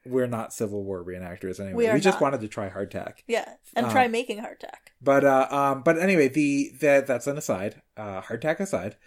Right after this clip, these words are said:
Speaker 2: Ni-,
Speaker 1: Uh,
Speaker 2: neither of us broke our teeth.
Speaker 1: Neither of us broke our teeth, but we did have to soak it in hot liquid to
Speaker 2: Quite
Speaker 1: be
Speaker 2: a
Speaker 1: able
Speaker 2: bit,
Speaker 1: to eat
Speaker 2: yes.
Speaker 1: it before we ate it. Um, you can, if you soak it in hot milk, you can make, like, add some cinnamon sugar to it.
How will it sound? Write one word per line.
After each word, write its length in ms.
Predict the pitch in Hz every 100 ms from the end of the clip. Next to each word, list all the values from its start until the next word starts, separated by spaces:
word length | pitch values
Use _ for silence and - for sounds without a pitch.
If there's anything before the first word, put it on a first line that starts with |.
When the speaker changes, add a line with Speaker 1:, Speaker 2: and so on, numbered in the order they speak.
| -
Speaker 2:
Ni-, 260 | 226 233 226
Speaker 1:
Uh, 120 | 226
Speaker 2:
neither 380 | 233 226 226 240
of 140 | 262
us 160 | 294 311
broke 260 | - 247 269
our 120 | 311
teeth. 400 | 302 - 277 _
Speaker 1:
Neither 360 | 143 123 113 123
of 60 | 139
us 80 | -
broke 160 | 151
our 60 | 151
teeth, 200 | 160 -
but 140 | 110
we 80 | 131
did 160 | 147 160
have 140 | 180
to 80 | 160
soak 380 | - 139 135 120
it 200 | 90 _ _ -
in 180 | 117 104
hot 260 | 107 104
liquid 380 | 110 110 98 85
to 160 | _ -
Speaker 2:
Quite 160 | 233
Speaker 1:
be 60 | 113
Speaker 2:
a 20 |
Speaker 1:
able 120 | 98
Speaker 2:
bit, 100 | 202
Speaker 1:
to 60 | 107
eat 80 | 101
Speaker 2:
yes. 300 | 92 - -
Speaker 1:
it 60 |
before 260 | - - 98
we 140 | 95
ate 120 | 87
it. 160 | 92 - _ -
Um, 480 | 98 92 87 87 95 _ _ - _ - _
you 160 | - 143
can, 280 | 185 190 185
if 160 | - -
you 80 | 156
soak 280 | - 175
it 60 | 185
in 60 | 156
hot 240 | 156 107
milk, 300 | 139 190 - _ _
you 80 | -
can 80 | 120
make, 220 | 143 -
like, 360 | 117 117 - _ -
add 320 | 117 123 120
some 160 | -
cinnamon 320 | 131 143 139 135
sugar 240 | 143 156
to 140 | 156 185
it. 160 | 196